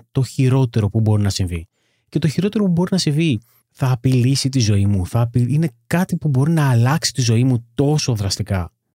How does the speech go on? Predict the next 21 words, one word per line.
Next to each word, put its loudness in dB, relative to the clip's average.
Είμαι 0
σίγουρος 0
ότι -2
βλέπεις -2
ανθρώπους -2
τους -10
οποίους -2
θαυμάζεις, -2
ότι -2
έχουν 0
καταφέρει -2
να 2
κάνουν 0
πάρα 2
πολλά -2
πράγματα -2
και -2
λες, 0
"Πω, -6
πω, -2
αυτός -4